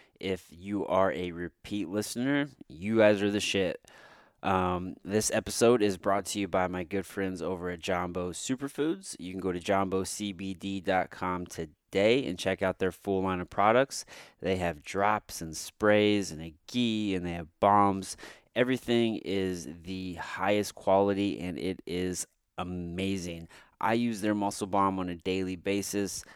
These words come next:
I use their drops on a daily basis, and it has been game-changing since implementing those into my recovery protocol.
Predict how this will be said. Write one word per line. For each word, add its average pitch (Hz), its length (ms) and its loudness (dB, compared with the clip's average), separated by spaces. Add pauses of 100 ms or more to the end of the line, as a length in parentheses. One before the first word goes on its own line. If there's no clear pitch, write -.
(120)
I - 60 -8
use 92 300 -6
their 85 120 -8
drops 101 440 0
on 95 100 2
a 98 80 -2
daily 101 360 -2
basis, 98 520 -4
and 90 160 -8
it 90 80 -4
has 90 160 -6
been - 300 -10
game-changing 90 720 -6
since 82 220 -10
implementing 85 600 -8
those 85 240 -8
into 85 240 -12
my 80 100 -10
recovery 92 540 -4
protocol. 95 760 0